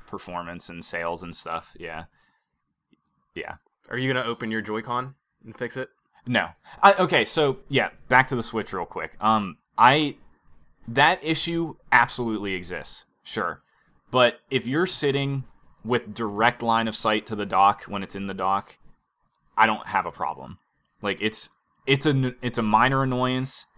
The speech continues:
Speaker 1: It's only when you're playing on the T V. If you're doing it in handheld mode, it's fine. It doesn't have any problem. Um,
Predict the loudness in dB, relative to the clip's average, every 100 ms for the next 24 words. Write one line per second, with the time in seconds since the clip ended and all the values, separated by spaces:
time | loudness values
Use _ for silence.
0 | _ -6 -6 -4 -2 0 0 -2 -2 -2
1 | -2 0 0 0 -2 -4 -4 -4 -6 -4
2 | -6 -4 -4 -2 -2 0 -2 -4 -6 -6
3 | -4 -2 -4 -4 -4 -4 -6 -8 -8 0
4 | 0 0 -4 -4 -4 -2 -4 -4 -8 -10
5 | -10 -14 -20 _ -20 -20 -20 _ _ _
6 | -4 -2 -6